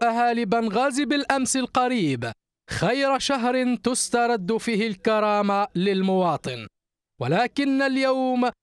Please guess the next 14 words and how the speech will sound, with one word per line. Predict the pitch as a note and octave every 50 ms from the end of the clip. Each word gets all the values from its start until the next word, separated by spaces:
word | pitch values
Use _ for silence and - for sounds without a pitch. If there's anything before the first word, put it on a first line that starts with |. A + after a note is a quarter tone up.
| _ _ _ _ _ _ -
تفجيرات | F#3 G3 - G3 G#3+ C4 C4+ C#4 C#4 C4+ -
وإعدامات | C4+ C4+ C4 C4 - C4 A#3+ B3 A3+ B3+ A#3+ A#3+ B3 A#3+ - B3
واغتيالات | A#3+ A#3+ A#3 A#3 A3+ B3 B3 G#3+ F3+ - - A#3+ A#3+ A#3 A#3 A#3 A#3 A3+ G#3+ -
واحتجاجات | A3+ A3 A3+ A3+ - - - G#3+ A3+ G3+ A3+ A#3 A3 F3+ G3 A3 B3 C#4 C4+ - D#4
وجرائم | D4+ D4 D4+ D4+ D4 C4 A3+ C#4 C4+ C4 C4 C4 - B3+ B3+ B3 A#3+
سطو | A3+ - - B3 C#4+ - - - C#4+
وانفلات | D4+ D4+ D4 D4 C#4+ C#4+ C#4 A3+ - C4+ C4 B3+ B3 A#3+ A#3 A#3+
أمني، | A#3 A3+ A3+ - A3+ A3 A3 A3 G#3+ F#3 C#3 B2+ A#2+ A2+ A2 G#2 - - _ _ _ _ _ _ _
إنها | F#3 G3+ B3 C4 C#4 C#4+ D4 C#4+ C4+ C4 C#4 C#4 C4+ C4
لعنة | C4 C4 A#3+ A#3 B3 B3 A#3 - B3 A#3+ -
فبراير | - A3+ A3+ F3+ G#3+ G#3+ A3 G#3+ G#3 G#3+ G#3 G#3 G#3 G#3
تلاحق | G3+ - - G3+ G3+ G3+ G#3 G3 - G3 G3 F#3+ -
المنقلبين | G3 F#3+ F#3+ F#3 F#3 F#3 F#3 F#3 - F#3 F#3 F#3 F3+ E3 F3+ F3 E3+
عليها. | E3 E3 D#3 E3 D#3+ D#3+ D#3+ C3 - - C3 A#2+ A2 G#2 F#2+ G2